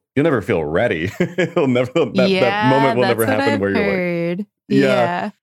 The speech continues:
Speaker 1: There'll always be a little bit of anxiety.
Speaker 2: Yeah. Yeah. Yeah. That's, like, one of those things, like,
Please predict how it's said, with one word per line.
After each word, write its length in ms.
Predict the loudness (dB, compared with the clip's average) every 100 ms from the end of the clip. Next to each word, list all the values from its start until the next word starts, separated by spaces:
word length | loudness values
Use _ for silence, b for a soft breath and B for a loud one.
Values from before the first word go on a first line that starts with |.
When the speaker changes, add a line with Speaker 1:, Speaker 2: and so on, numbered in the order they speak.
| -6
Speaker 1:
There'll 140 | -2
always 180 | 0 0
be 100 | -2
a 60 | -2
little 220 | 0 -2
bit 120 | -2
of 80 | -4
anxiety. 600 | -6 -6 -6 -6 -8 -10 _ -4
Speaker 2:
Yeah. 400 | -2 0 -4 -8 _ _ -8
Yeah. 260 | -8 -8 -10
Yeah. 240 | -8 -10 -10 _ _ _ _
That's, 180 | -8 -4
like, 140 | -6 -4
one 120 | -2
of 80 | -2
those 220 | -2 -2
things, 400 | -4 -4 -4 -4
like, 480 | -4 -4 -6 -10